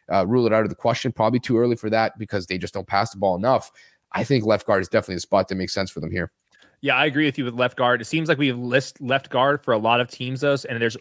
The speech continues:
Speaker 1: <laughs>
Speaker 2: basically two options. We keep n-, mentioning Green and Johnson. If those guys are off the board, I can see them trading down, uh, gathering some more picks and some more depth.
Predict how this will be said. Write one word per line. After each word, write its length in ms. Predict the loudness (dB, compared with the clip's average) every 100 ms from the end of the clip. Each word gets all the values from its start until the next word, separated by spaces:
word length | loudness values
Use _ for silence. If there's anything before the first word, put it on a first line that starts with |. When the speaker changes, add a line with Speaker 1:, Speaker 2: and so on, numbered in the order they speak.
| -8
Speaker 1:
<laughs> 100 | 0
Speaker 2:
basically 480 | 0 2 -2 -2 -4
two 300 | 0 0 4
options. 540 | 4 2 0 -2 0
We 120 | -2
keep 280 | 0 -2 0
n-, 100 | -4 -2
mentioning 400 | -2 0 -4 -4
Green 500 | -2 -2 -4 -4 -8 -16 _ _
and 160 | -2 -2
Johnson. 480 | -2 -2 -2 -4 -6
If 100 | -2
those 180 | -2 0
guys 160 | -2
are 60 | 2
off 240 | 2 0
the 80 | -2
board, 300 | 0 0 0
I 80 | -2
can 120 | -4
see 200 | -6 -4
them 180 | -4 -4
trading 400 | -2 -2 -2 -6
down, 480 | -4 -4 -6 -8 -12 _ _ 0
uh, 100 | 2
gathering 320 | 2 2 0
some 160 | -6
more 220 | -4 -2 -2
picks 340 | -2 -4 -4
and 100 | -10
some 140 | -10
more 300 | -6 -4 -4 -4
depth. 260 | -2 -2